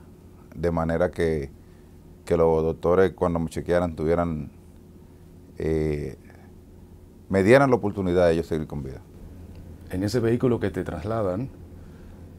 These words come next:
Speaker 2: eh, él lo condujo de una forma que quería llegar rápido al hospital.
Speaker 1: Yo lo vi.
Speaker 2: Y el vehículo quedó
Speaker 1: Todo el
Speaker 2: bastante
Speaker 1: tiempo.
Speaker 2: afectado, un Rolls Royce.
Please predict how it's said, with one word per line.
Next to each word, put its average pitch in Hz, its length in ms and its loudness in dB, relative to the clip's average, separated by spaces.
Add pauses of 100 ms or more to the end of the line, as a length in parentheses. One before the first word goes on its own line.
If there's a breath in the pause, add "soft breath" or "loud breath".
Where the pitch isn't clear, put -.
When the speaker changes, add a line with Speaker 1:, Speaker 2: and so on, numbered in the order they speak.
Speaker 2:
eh, 80 540 -6 (720)
él 101 140 -8
lo 113 100 -4
condujo 113 300 -2
de 127 40 0
una 101 140 -2
forma 120 420 -6
que 98 100 -8
quería 92 200 -6
llegar 95 240 -6
rápido 117 240 -4
al 82 60 -8
hospital. 82 300 -2
Speaker 1:
Yo 95 80 6
lo 95 200 4
vi. 98 340 0
Speaker 2:
Y - 60 -6
el 95 80 -4
vehículo 120 340 -4
quedó 98 300 -2
Speaker 1:
Todo 87 140 6
el 95 60 6
Speaker 2:
bastante 98 220 6
Speaker 1:
tiempo. 98 260 4
Speaker 2:
afectado, 165 160 6
un 127 120 0
Rolls 147 160 4
Royce. 135 400 0